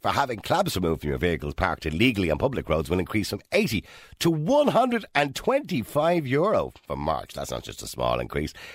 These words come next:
It's almost like nowadays, sure, we can just increase the price. Do you know what I mean? So, so why don't we?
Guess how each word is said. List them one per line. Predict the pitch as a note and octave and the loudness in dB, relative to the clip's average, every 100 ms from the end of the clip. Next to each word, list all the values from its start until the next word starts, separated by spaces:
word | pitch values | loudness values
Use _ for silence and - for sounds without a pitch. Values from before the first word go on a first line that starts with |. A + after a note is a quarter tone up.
| - | -6
It's | - G3+ | 0 4
almost | G3+ G#2 F2+ | 6 4 4
like | D2 D2+ | 0 2
nowadays, | D2 D2 C2 B1 | 2 2 0 -2
sure, | - | -2
we | G#2+ C3 | 0 0
can | C#3+ | -2
just | F#3 - | -2 -4
increase | - D#2 D2+ | -4 -6 -6
the | - | -8
price. | C2 C2+ - - _ _ _ _ | -8 -8 -10 -20 _ _ _ _
Do | - | -8
you | A2 | -4
know | |
what | E3+ | 0
I | |
mean? | F3+ D#2 A1 _ _ _ _ _ - - B2 | 0 -2 -6 _ _ _ _ _ -20 -10 -4
So, | A#2 - - | -2 -4 -6
so | - | -2
why | C3+ C3 | 4 4
don't | A#2+ D2 G#2 A2+ | 6 4 4 2
we? | - | -6